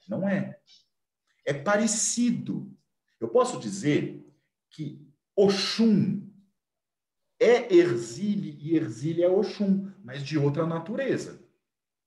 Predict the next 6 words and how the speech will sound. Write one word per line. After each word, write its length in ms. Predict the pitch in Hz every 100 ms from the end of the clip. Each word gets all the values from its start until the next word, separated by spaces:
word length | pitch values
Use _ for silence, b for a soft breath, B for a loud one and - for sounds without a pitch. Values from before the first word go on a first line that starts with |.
| _ _ _ _
Elas 200 | 127 165
são 180 | 175 220
parecidas, 840 | 208 220 233 - - 208 170 110 101
elas 240 | 139 143
têm 180 | - 190
semelhanças, 1200 | 196 208 214 240 185 160 120 - - - -